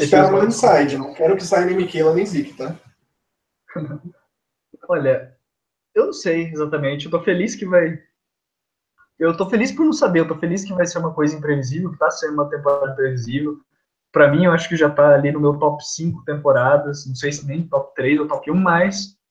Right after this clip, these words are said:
Speaker 2: acho que no meu top cinco de temporadas do Survivor, eu tô gostando muito. Espero que continue assim, espero que continue imprevisível. Nem eu e o Rabone previmos que a Deb ia sair, porque realmente foi imprevisível a saída dela.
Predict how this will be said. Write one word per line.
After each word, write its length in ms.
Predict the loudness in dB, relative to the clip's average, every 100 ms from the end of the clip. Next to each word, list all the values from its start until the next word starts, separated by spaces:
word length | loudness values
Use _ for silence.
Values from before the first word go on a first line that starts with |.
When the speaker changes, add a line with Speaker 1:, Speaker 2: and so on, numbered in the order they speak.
| -12
Speaker 2:
acho 240 | -10 -10 -8
que 60 |
no 60 | -2
meu 100 | 2
top 240 | 2 0
cinco 280 | 0 2 2
de 100 | 2
temporadas 540 | 4 6 6 4 2
do 60 | -2
Survivor, 480 | -2 2 2 4 4
eu 180 | 4 2
tô 80 |
gostando 440 | -2 -2 -2 0 0
muito. 380 | 0 -2 -6 -10 _ _ _ _ _ _ -4
Espero 420 | 0 4 4 2
que 60 | 0
continue 380 | 2 4 2
assim, 360 | 0 -2 0 0
espero 340 | 0 2 2 4
que 60 |
continue 260 | -2 -2 -2
imprevisível. 720 | 0 0 0 0 0 -2 -6 -14 _ _ _ _ _ _ _ -4
Nem 220 | 2 6 6
eu 100 | 6
e 40 |
o 20 |
Rabone 300 | 4 2 -2
previmos 500 | -2 -4 -4 -6 -6
que 120 | -4
a 20 | 0
Deb 280 | 2 2
ia 100 | 0
sair, 420 | -2 -2 -2 -4 -12
porque 220 | -16 -12
realmente 400 | -10 -10 -12 -10
foi 160 | -8
imprevisível 580 | -6 -6 -8 -8 -8 -8
a 40 | -8
saída 340 | -4 -2 -2
dela. 420 | 2 2 2 -2